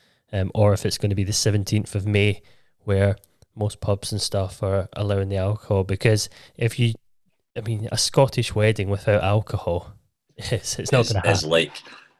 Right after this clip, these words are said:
Speaker 2: is like something else, but I won't say it, but yeah.
Speaker 1: It's not gonna happen. And, I mean, for the venues to try and police that, I mean, if there isn't any alcohol, people are just gonna go out to their cars and go to their carry out and get that. So I think you would rather have it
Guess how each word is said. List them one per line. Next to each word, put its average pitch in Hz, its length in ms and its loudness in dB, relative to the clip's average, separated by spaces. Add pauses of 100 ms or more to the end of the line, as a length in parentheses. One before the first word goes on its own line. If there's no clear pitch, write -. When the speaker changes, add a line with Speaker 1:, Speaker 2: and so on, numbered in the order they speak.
Speaker 2:
is 85 160 -2
like 80 240 2
something 82 380 0
else, 82 280 0
but 78 160 0
I 82 40 0
won't 82 220 0
say 78 160 -2
it, 80 180 0
but 82 180 0
yeah. 80 220 0 (140)
Speaker 1:
It's - 180 -2
not 139 120 8
gonna 113 140 4
happen. 113 500 2
And, 113 380 4 (300)
I 117 80 2
mean, 113 240 4
for 120 180 2
the 110 100 4
venues 117 440 4
to - 80 4
try 117 200 2
and 104 140 0
police - 340 -2
that, 101 280 2 (420)
I 117 60 -4
mean, 117 160 4
if 117 140 0
there 123 120 6
isn't 127 200 2
any 98 160 0
alcohol, 104 400 4
people - 300 -2
are 110 40 4
just 107 220 -2
gonna 107 160 0
go 110 160 4
out 110 100 0
to 113 120 -2
their 101 100 0
cars 131 460 2
and 101 180 -4 (220)
go 110 100 -4
to - 160 -2
their 104 80 2
carry 127 380 2
out 104 220 2
and 110 100 -8
get 110 180 0
that. 131 260 2 (420)
So 117 420 6 (340)
I 123 80 0
think 120 320 0
you 110 80 2
would 110 160 2
rather 127 240 8
have 107 280 2
it 110 220 2